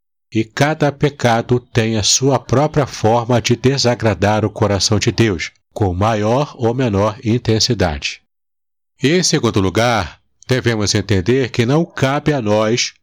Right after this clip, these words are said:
julgar quem comete pecado maior ou menor, pois isso compete apenas a Deus. Sim, isso é muito simples. Nós não temos a régua de aferição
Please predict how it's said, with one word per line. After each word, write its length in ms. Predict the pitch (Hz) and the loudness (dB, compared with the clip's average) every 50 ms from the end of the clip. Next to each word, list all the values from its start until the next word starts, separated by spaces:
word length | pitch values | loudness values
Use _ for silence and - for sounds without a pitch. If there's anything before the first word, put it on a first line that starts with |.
| _ | _
julgar 680 | - - - 135 131 - - 113 113 123 135 120 - - - | -4 -2 -2 -2 0 0 0 0 0 0 -2 -4 -6 -12 -4
quem 180 | - 156 170 175 | -2 -2 -2 -2
comete 560 | 165 - 156 127 104 107 123 143 139 - 135 | -2 -2 -2 -2 0 0 0 0 0 0 -2
pecado 640 | - - 147 135 139 - 123 117 113 98 87 98 | 0 0 -2 -2 -2 0 0 0 0 0 -2 -2
maior 460 | 87 90 87 90 95 104 117 131 139 143 | 0 0 0 2 2 2 2 2 0 0
ou 80 | 143 | -2
menor, 480 | 135 147 139 113 104 98 92 85 - - _ _ - | -2 0 0 2 2 2 0 0 -4 -10 _ _ -4
pois 300 | - 120 117 113 101 - | -2 -2 0 0 0 0
isso 340 | 104 127 143 - - 139 135 | 0 0 0 0 -2 -2 0
compete 760 | - 135 131 127 - - 120 117 120 135 - - 131 127 - - | 0 0 -2 -2 -2 0 0 0 0 0 -2 -2 -2 -2 0 0
apenas 560 | 117 113 110 - 107 104 101 104 110 110 101 | -2 -2 0 0 0 0 2 2 0 2 2
a 100 | 117 127 | 0 0
Deus. 440 | 98 98 87 76 69 - - - - _ _ _ _ _ _ _ _ _ - | 0 0 -2 -2 -4 -10 -14 -14 -16 _ _ _ _ _ _ _ _ _ -4
Sim, 340 | - - - 147 131 110 113 | -4 -2 0 0 0 0 0
isso 200 | 131 127 - 151 | 0 0 0 0
é 40 | |
muito 260 | 131 143 160 156 165 156 | 0 0 0 0 0 -2
simples. 640 | - - 123 113 104 104 - 92 82 - - - - _ _ _ _ _ _ _ | 0 0 0 -2 -2 -2 -2 -2 -2 0 -2 -6 -8 _ _ _ _ _ _ _
Nós 320 | 110 113 120 131 143 135 | -2 0 2 2 0 0
não 180 | - 147 147 151 | 0 0 -2 -2
temos 440 | 147 - 135 131 127 127 117 - 131 | -2 -2 -2 -2 -2 -2 -2 0 0
a 100 | 123 117 | 0 0
régua 580 | 90 78 101 120 139 151 156 160 - 156 151 | 0 0 0 2 2 0 0 -2 -2 -2 -2
de 140 | - - 127 | 0 0 0
aferição 840 | 127 123 - - - 123 123 127 - - - 120 107 104 107 107 | 0 0 -2 -2 -2 -2 0 0 0 0 0 0 0 0 -2 -4